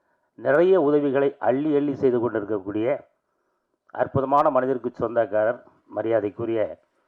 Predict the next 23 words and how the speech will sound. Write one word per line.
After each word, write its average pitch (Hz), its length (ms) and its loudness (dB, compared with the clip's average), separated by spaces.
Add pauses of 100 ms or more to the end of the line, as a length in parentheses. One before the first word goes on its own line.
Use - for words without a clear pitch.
(400)
ஐயா 117 340 -2
ஐசரி 143 380 0
கணேஷ் 120 320 -6
அவர்களுடைய 107 400 -2
தயாரிப்புல 110 480 0
தான் 104 260 0 (260)
இந்த 110 200 -10
படம் 117 280 2
வருது 110 240 0
அப்படின்னு 104 280 -6
தெரிஞ்ச 113 220 -6
உடனே, 107 260 -6 (960)
அந்த 123 240 -4
ஒரு 147 200 2
நாள் 170 240 4
அப்படின்னாலும் 143 440 -2
பரவாயில்ல, 127 580 2
அதை 113 260 -6
சிறப்பா 147 380 0
செஞ்சு 123 180 -6
கொடுக்கணும் 113 360 -2
அப்படின்னு 104 200 -10
சொல்லி, 113 320 -6